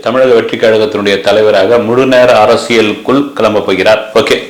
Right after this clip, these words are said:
பண்ணிதான் ஆகணும். ரெண்டாயிரத்தி இருபத்தி ஆறு ரொம்ப தூரம் இல்ல, வந்துட போகுது.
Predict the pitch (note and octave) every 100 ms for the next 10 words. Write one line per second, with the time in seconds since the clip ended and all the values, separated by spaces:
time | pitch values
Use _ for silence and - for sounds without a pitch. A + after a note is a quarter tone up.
0 | - A#2+ C3+ C#3 B2+ B2 A#2 C3+ C3+ C3+
1 | B2 C3+ C#3 C3 A#2+ A#2+ G#2 B2 C3+ C#3
2 | A2+ A#2+ - - A2+ A#2 G#2+ A2 D#3+ -